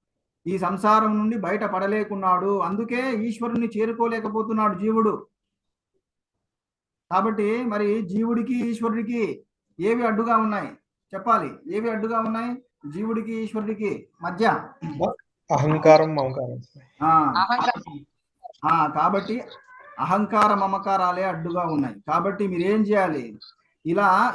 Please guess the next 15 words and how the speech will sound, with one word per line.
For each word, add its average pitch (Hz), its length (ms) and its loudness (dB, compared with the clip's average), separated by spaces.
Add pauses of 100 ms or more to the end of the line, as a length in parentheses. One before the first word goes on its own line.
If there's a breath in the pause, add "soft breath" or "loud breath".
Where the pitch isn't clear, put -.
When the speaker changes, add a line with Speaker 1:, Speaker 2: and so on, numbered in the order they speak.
(100)
Speaker 1:
ఈశ్వరుడి 220 380 -2
తత్వాన్ని 220 540 2
తెలుసుకుంటూ 202 960 0 (760)
ఈ 175 280 -2
గురు 202 180 4
బోధను 220 400 4
వింటూ 190 680 0 (260)
మీ 175 160 -6
అహంకారాన్ని, 208 1000 2
మమకారాన్ని 190 1080 -2
తొలగించుకోవాలి. 156 1400 0 (1200)
మమకారం 202 500 4
అంటే 202 260 0
ఏమిటో 196 320 -2
కాదు, 180 440 0